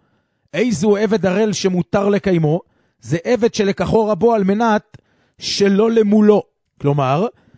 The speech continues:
לפני המכירה התנה המוכר עם הקונה שהוא מוכר אותו על מנת שלא לגיירו. אמרו הרבנן קמי דרב פפא, אמרו התלמידים את ההוראה הזו לפני רב פאפא ושאלו כמן, כשיטת מי נאמרה ההוראה הזו? דלא כרבי עקיבא.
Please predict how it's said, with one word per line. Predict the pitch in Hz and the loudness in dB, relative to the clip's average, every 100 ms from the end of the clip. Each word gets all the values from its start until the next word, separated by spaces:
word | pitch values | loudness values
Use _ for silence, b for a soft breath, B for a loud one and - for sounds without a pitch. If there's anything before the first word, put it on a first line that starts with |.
| b b - | b b -20
לפני | 135 143 233 | -10 -4 -2
המכירה | 233 208 190 208 | -2 -4 -2 0
התנה | 214 - 208 | -2 -2 -4
המוכר | 220 202 214 | -2 0 0
עם | 214 214 | 0 -2
הקונה | - 214 247 | 0 0 0
שהוא | - 214 | -2 -2
מוכר | 190 226 | 0 2
אותו | 240 214 | 2 2
על | 202 | 0
מנת | 196 208 | 0 -2
שלא | - 196 202 | 0 2 2
לגיירו. | 196 190 175 175 - - | 2 0 2 0 -2 -10
אמרו | 95 156 247 | -4 2 4
הרבנן | 220 196 196 214 | 4 0 0 -2
קמי | 202 190 196 | -2 0 0
דרב | 202 175 | 0 -2
פפא, | 156 135 135 - _ _ _ _ _ - | -4 -4 -6 -8 _ _ _ _ _ -4
אמרו | 160 | 0
התלמידים | 233 220 202 202 220 | 2 2 2 0 -2
את | 208 | -2
ההוראה | 185 180 196 | 0 0 0
הזו | 185 196 | 0 0
לפני | 175 196 202 | 0 -2 -2
רב | 190 | -2
פאפא | - 165 185 | -4 -4 -2
ושאלו | 170 - 175 196 | -4 -2 0 0
כמן, | - 202 170 175 | 0 -2 -2 -2
כשיטת | 165 - 160 190 | -4 -8 -6 -4
מי | 190 | -2
נאמרה | 196 190 170 175 | -2 -2 -2 0
ההוראה | 170 165 156 139 | 0 0 -2 -4
הזו? | 123 139 160 - _ _ _ _ - | -4 -4 -4 -8 _ _ _ _ -6
דלא | 120 185 254 | 2 4 4
כרבי | 202 190 190 | 2 -2 -2
עקיבא. | 202 226 254 240 | -2 -2 -2 -2